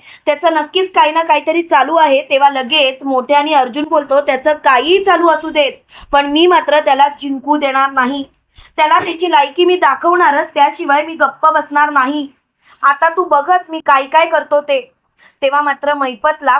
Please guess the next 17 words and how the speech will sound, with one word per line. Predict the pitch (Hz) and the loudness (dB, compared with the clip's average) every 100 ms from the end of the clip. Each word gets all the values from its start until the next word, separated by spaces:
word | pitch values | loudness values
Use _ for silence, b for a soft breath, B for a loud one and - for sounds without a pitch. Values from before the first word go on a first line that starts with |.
| - | -4
खूपच | 302 269 277 302 | -8 -4 -2 -2
राग | 285 247 277 | -2 0 0
आलेला | 269 269 254 | -2 -2 -2
असतो, | 247 254 240 _ _ _ | -4 -8 -8 _ _ _
मैपत | 269 294 285 339 339 | -2 -2 -2 -4 -4
खूपच | 339 330 330 330 | -2 -2 -2 -4
चिडलेला | 294 269 302 294 | -4 -2 2 2
असतो. | 262 269 - _ _ b b - | 0 -6 -8 _ _ b b -4
मैपत | 269 269 277 294 294 | -4 -2 -2 -2 -2
मोठ्याने | 254 254 285 330 | -4 2 2 2
बोलतो, | 320 294 254 | -2 0 -2
"आता | 262 - 247 294 311 | 0 0 2 2 2
सगळं | - 262 262 302 | 0 0 0 2
काही | 302 330 | 0 -2
संपल्यातच | 330 285 254 277 285 285 302 | -2 -4 -2 0 0 0 -2
जमा | 294 269 262 | 0 2 2
आहे | 269 | 0